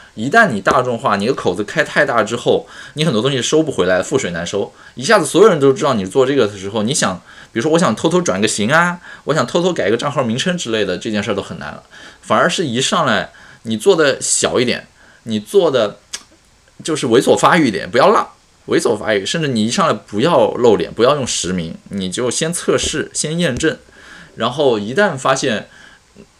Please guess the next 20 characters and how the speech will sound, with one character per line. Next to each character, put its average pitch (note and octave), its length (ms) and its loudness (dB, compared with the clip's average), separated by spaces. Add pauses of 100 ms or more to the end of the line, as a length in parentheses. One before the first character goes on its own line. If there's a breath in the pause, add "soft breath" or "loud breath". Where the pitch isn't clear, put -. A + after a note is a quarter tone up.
(260)
这 - 80 -4
个 B2 80 2
东 A2 140 0
西， F3 340 -4 (120)
哎， A2 180 -2 (220)
可 - 220 2
以 D#3 100 4
了， - 160 -4 (260)
慢 F#3+ 240 -2
慢 D#3 240 0
的 D#3 140 -2
你 G2 120 -4
再 E2+ 380 -2
把 D#2+ 100 -6
它 G#2 120 -2
一 G#2 80 0
点 F#2+ 120 0
点 G#2 140 0
转 E2 180 -4
正， G2 220 -2